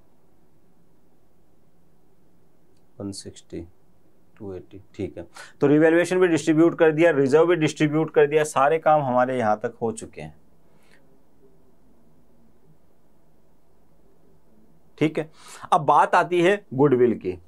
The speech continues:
गुडविल की जब बात आती है तो गुडविल के केस में हम क्या करते हैं? First of all हम बैलेंस शीट में चेक करते हैं क्या goodwill already appeared in books है, नहीं है। उसके बाद हमें एडजस्टमेंट करना होता है जिसके लिए हमें गुडविल चाहिए। तो goodwill of the firm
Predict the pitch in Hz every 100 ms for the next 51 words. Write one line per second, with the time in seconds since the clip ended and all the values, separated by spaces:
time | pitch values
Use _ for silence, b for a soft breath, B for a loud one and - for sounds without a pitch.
0 | - 110 123 156 208 214 214 208 151 147
1 | 170 156 - 151 143 160 147 143 151 170
2 | 170 170 156 165 160 156 151 143 120 117
3 | 110 127 127 143 143 147 139 110 120 156
4 | 160 151 151 147 131 123 107 127 120 131
5 | 113 120 123 113 113 117 117 113 113 113
6 | 113 110 - 113 120 - - - - -
7 | 87 98 101 92 - - - B B B
8 | B 123 123 196 180 170 165 170 156 143
9 | - 175 170 165 165 156 156 160 151 165
10 | 165 160 147 147 151 143 139 135 143 139
11 | 147 175 170 165 165 156 151 156